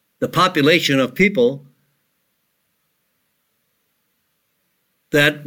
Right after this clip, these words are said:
should lower their cholesterol from two forty to two hundred. So now they have a whole new bank of people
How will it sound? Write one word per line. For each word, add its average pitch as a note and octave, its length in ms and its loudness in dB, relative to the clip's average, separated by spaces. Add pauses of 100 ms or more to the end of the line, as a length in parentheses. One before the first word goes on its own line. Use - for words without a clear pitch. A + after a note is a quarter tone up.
(200)
should E3 340 0
lower G#3 320 4
their C3 220 0
cholesterol B2 500 -6
from A#2+ 160 -4
two C#3 160 -4
forty A#2+ 400 -2
to A2 160 -16
two D3 200 -4
hundred. A#2+ 360 -8 (600)
So C3+ 100 0
now G#3+ 260 4
they F3+ 120 2
have D3+ 180 2
a C3+ 140 -2
whole G3 500 4
new F3 240 2
bank D3+ 420 0
of B2+ 180 -2
people D3 460 -2